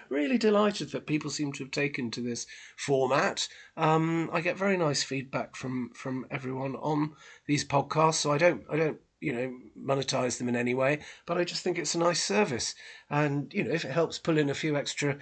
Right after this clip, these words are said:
subscribers to Stockopedia, then great, all the more the merrier. And thank you to everyone who supports us, not just financially, but, you know, with encouraging words, which in a, a t-,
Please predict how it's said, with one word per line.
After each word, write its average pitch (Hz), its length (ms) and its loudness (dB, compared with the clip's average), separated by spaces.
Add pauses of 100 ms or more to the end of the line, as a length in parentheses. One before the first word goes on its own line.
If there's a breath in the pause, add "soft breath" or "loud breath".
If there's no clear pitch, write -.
(140 loud breath)
subscribers 143 680 0
to - 100 -6
Stockopedia, 160 760 -2
then 208 340 2 (260 loud breath)
great, 196 440 6
all 170 200 2
the 170 180 2
more 202 240 6
the 208 80 6
merrier. 208 360 6
And 113 180 -2
thank 180 320 0
you 147 60 0
to - 220 -8
everyone 151 440 0
who 135 220 -4 (260 loud breath)
supports 156 560 0
us, 143 180 -2
not 214 160 -2
just - 200 -8
financially, 147 580 -2
but, 160 300 -4
you 226 100 -4
know, 160 160 -2
with 175 220 -2 (280 loud breath)
encouraging 160 600 0
words, 139 440 2
which - 200 -2
in 175 80 -2
a, 170 40 -4
a 156 360 -6
t-, - 200 -2